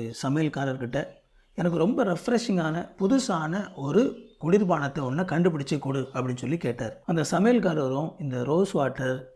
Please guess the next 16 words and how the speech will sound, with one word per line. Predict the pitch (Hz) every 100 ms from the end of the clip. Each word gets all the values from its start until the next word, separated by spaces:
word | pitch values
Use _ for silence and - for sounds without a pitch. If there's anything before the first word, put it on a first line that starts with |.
| _
சேமியா, | - - - 180 202 185 127 120 123 123 - _ _
அப்புறம் | 127 151 156 143
உடைத்த | 160 214 214
சில | 185 156 139
குட்டைகள், | 143 139 160 147
இதெல்லாம் | 139 147 208 220
போட்டு | 185 190 175
என்னெல்லாமோ | 165 175 185 214
வித்தியாச | 170 190 185
வித்தியாசமா | 160 160 151 185
ஒரு | 165
சில | 160 139
ட்ரிங்க் | 135 156 156
எல்லாம் | 156 156
உருவாக்கி | 143 139 143 139
பார்த்தாரு. | 131 127 135 123 131